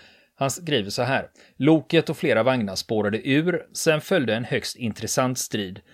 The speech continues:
Männen i pansartåget hade kastats ur sin ställning genom våra molotovcocktails, men trots det strålande goda skydd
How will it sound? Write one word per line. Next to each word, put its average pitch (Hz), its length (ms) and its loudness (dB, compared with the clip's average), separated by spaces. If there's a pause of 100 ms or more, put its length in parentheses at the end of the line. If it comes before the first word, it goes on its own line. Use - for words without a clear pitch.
(160)
Männen 147 400 2
i 156 40 0
pansartåget 123 840 -2
hade 123 180 0
kastats 139 520 0
ur 107 120 0
sin 117 200 -4
ställning 104 500 0
genom 110 200 0
våra 104 140 2
molotovcocktails, 113 1120 -2 (300)
men 131 120 0
trots 160 400 0
det 143 100 -2
strålande 123 560 2
goda 123 320 0
skydd 170 360 0